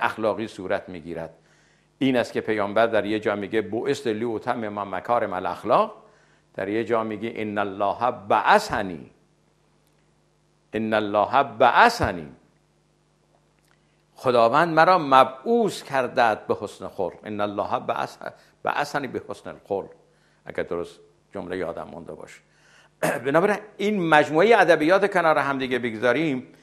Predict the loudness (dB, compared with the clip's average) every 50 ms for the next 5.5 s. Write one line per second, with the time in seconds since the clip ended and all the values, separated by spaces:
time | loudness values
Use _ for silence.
0 | _ _ _ _ _ _ -6 -2 0 0 0 0 -4 -6 -6 -6 -6 -6 -6 -4
1 | -2 0 0 0 0 0 0 0 0 -2 -2 -2 0 2 2 0 0 -4 -6 -6
2 | -6 -6 -6 -6 -6 -6 -8 -12 -16 _ _ _ _ _ _ _ _ _ _ _
3 | _ _ _ 2 2 4 4 2 0 0 0 -2 -2 -2 -2 -4 -4 -6 -8 -10
4 | -8 -8 -8 -8 -8 -8 -10 -12 -14 -10 -8 -8 -8 -8 -8 -10 -8 -6 -6 -6
5 | -8 -12 -18 -16 -16 -16 -14 -16 -16